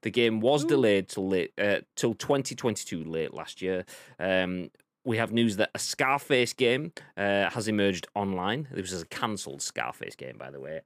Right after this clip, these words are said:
Speaker 1: And if you're a fan of Arma, um, it looks like Arma Reforger has leaked and it's coming to console. So if you want some Arma fun times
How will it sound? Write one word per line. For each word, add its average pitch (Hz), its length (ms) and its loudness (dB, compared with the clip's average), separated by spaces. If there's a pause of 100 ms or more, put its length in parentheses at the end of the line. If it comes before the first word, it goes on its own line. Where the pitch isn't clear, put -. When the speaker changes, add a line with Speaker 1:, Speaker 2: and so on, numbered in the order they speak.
Speaker 1:
And 196 460 0 (280)
if 127 140 -2
you're 151 100 4
a 160 40 0
fan 165 180 0
of 131 160 0 (140)
Arma, 120 480 2 (320)
um, 98 480 2 (720)
it 123 140 4
looks 143 260 0
like 143 240 2 (100)
Arma 147 360 4
Reforger 123 880 2
has 117 340 -2
leaked 113 480 -4 (220)
and 147 400 4
it's 120 240 -2
coming 110 240 -4
to - 120 -8
console. 80 560 -10
So - 140 -2
if 104 100 -2
you 127 80 0
want 175 160 2
some 151 180 -4 (100)
Arma 131 420 2
fun 120 240 -4
times 98 320 -4